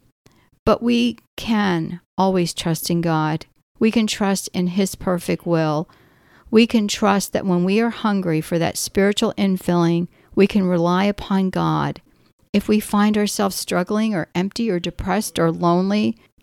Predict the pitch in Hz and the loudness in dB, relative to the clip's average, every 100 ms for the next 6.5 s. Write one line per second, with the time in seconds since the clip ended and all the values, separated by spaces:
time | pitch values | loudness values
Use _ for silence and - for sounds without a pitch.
0 | _ _ _ _ _ _ - 285 320 277 | _ _ _ _ _ _ -2 -2 2 2
1 | 185 190 220 - 220 220 208 226 262 180 | 4 2 -2 -2 -2 0 0 0 0 0
2 | 170 170 165 - - _ _ - 170 190 | 0 0 -2 -4 -14 _ _ -8 0 2
3 | 247 254 240 226 - - 180 165 - 202 | 2 2 4 2 0 -2 -2 -4 -4 -4
4 | 180 - 180 180 - 160 139 143 180 _ | -2 0 0 0 -2 -2 -2 -6 -10 _
5 | _ _ - 196 190 220 240 240 233 226 | _ _ -8 0 2 2 0 2 2 0
6 | - 196 190 185 185 | -2 -2 0 0 0